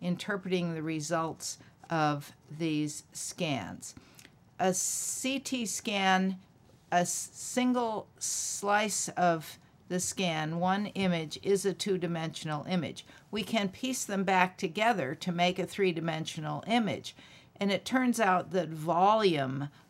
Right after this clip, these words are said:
of the small spot and its growth is much more important than the diameter. So we need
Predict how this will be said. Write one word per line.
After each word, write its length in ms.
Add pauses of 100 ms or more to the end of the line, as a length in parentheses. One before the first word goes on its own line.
of 540
the 120
small 560
spot 640 (600)
and 340
its 280
growth 640 (260)
is 180
much 380
more 240
important 680 (280)
than 220
the 100
diameter. 1000 (300)
So 460
we 560
need 680